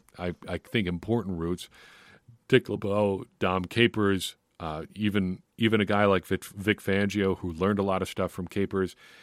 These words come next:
If you look at what those guys did,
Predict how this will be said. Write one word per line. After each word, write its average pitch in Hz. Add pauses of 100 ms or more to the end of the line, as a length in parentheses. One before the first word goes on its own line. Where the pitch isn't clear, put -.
(180)
If 107
you 110
look 107
at 127
what 110
those 104
guys 92 (400)
did, 90